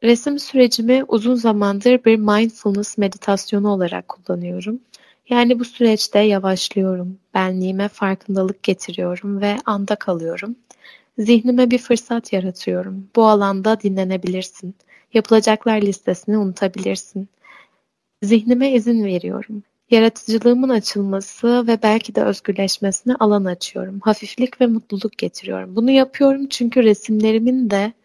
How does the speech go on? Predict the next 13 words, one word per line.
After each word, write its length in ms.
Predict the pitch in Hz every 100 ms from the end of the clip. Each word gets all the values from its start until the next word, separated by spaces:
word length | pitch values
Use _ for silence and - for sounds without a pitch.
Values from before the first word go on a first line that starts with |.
| _ _ _ 233
böyle 320 | 233 233 220
bir 180 | 220 208
alanı 300 | 196 202 208
çağrıştırmasını 920 | - 180 180 - 185 180 175 - 202
istiyorum. 560 | 202 - - 196 196 226
Akışkan, 680 | - 220 220 - - 190 185
sulu 440 | - - 214 196 190
hissettirmesini 1160 | 196 - 175 - 190 190 214 - 208 220 302 _ _ - - _ _ -
ve 80 | 240
meditatif 720 | 220 214 214 226 - 254 -
doğasını 640 | 208 196 190 208 202 254 - _ _ -
eserimi 460 | 208 226 226 233
görenlerin 800 | 214 190 185 180 185 240 269